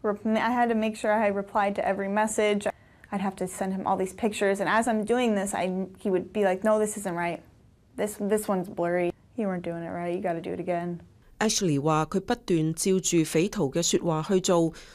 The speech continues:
Speaker 2: 就係為咗令對方滿意，希望可以放過佢，但係事與願違。聯邦調查局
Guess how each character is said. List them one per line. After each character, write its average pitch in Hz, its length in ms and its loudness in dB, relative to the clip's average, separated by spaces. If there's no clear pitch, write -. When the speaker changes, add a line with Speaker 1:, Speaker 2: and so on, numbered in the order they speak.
Speaker 2:
就 233 220 2
係 233 260 0
為 202 160 2
咗 196 240 2
令 180 200 2
對 170 160 2
方 196 220 0
滿 147 340 0
意， 165 240 4
希 285 160 4
望 196 240 2
可 151 220 -2
以 208 220 2
放 160 280 0
過 160 180 2
佢， 156 340 2
但 220 200 2
係 214 320 2
事 - 200 0
與 175 260 2
願 175 240 2
違。 139 320 2
聯 180 180 6
邦 269 200 2
調 220 140 2
查 156 160 0
局 175 120 2